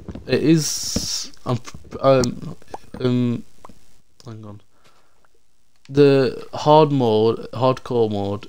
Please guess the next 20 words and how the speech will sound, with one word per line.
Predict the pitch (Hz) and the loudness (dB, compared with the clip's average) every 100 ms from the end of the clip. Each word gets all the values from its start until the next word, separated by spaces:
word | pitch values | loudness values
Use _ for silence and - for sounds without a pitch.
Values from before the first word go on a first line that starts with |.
| - | -4
is | 120 | -2
actually | - 127 123 123 | 0 0 -2 -8
coming | 113 131 123 104 | -4 -2 -2 -4
to | 110 | -4
Bedrock | 113 - 98 - | -4 -2 -4 -4
now. | - 98 95 - - - - - - - - - | -6 -8 -12 -20 -18 -18 -14 -12 -12 -14 -20 -20
So | - - 127 123 113 | -8 0 4 4 4
I | 110 - | 0 -2
could, | - 165 123 - - - - - - - - - - - - - - - - | -4 0 2 0 -8 -16 -16 -16 -18 -20 -20 -20 -20 -20 -20 -20 -20 -20 -2
um, | 123 120 117 117 120 - - - - - - - - - - - | 4 6 6 2 -4 -8 -14 -16 -16 -16 -18 -18 -20 -20 -20 -6
like, | 113 110 - - | -2 -2 -2 -6
re-, | 120 117 | -2 0
if | 123 117 | 0 2
I | |
didn't, | 135 151 - | 2 2 0
if | 131 | -2
I | |
started | 123 - 160 135 | -2 4 4 4
this | 143 | 0
series | - 151 139 104 98 101 - | -2 2 4 2 0 -2 -8